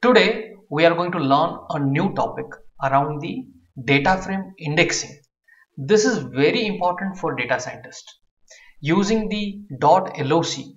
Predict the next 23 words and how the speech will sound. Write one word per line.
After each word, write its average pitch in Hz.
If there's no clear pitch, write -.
what 156
is 196
dot 151
L 135
O 135
C? -
I'm 131
going 131
to 135
talk 131
in 139
this 151
video. 123
You 185
can 240
fetch 202
a 220
specific -
record 147
that 135
you 143
really 139
need. 135